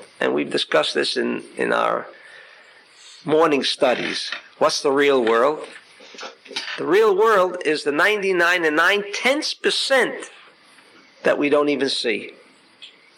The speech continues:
Because according to scientists, this physical corporeal body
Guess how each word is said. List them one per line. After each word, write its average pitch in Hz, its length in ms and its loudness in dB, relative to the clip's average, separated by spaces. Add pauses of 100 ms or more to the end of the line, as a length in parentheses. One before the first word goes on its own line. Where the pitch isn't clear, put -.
(440)
Because 135 420 0
according 147 380 0
to 117 80 -6
scientists, 110 840 -4
this 147 160 0
physical - 460 0
corporeal 151 520 2
body 147 400 2